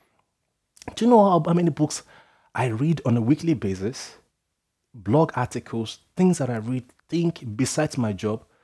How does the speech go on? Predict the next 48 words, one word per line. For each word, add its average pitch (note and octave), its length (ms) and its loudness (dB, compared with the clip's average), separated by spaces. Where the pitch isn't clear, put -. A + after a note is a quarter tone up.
to D#3 120 0
transition E3 460 2
my D#3 120 4
family, D3 400 0
myself A#2 280 -2
and A#2+ 120 0
Jolomi, B2+ 420 0
out D3 220 -4
of A#2+ 100 -4
our A#2 100 2
nine-to-five B2 540 -2
job G#2 240 -4
so - 160 -4
that A#2+ 160 -2
we A2 80 -2
can A2 140 -2
be A2 60 0
financially A#2 520 -4
free. F#2 300 -12
I C#3 80 -2
pastor D#3+ 460 -2
a - 20 -2
church. - 400 -10
My D3+ 100 -2
pastoring E3+ 500 2
is B2+ 140 0
not - 260 -4
for B2 140 -4
people C#3+ 240 0
to - 200 0
come C3 180 2
to A2 100 -6
church - 260 0
and G2 100 0
just - 120 -4
attend A2+ 320 -2
church, - 320 -10
but G#2+ 80 -2
I'm G#2 60 -2
talking C#3 200 -2
about G#2+ 360 -2
building D3 340 4
people. G2+ 400 -10
I, B2 140 4
I, - 360 -4
I C3 60 6
invest B2+ 480 6
time C#3 240 -2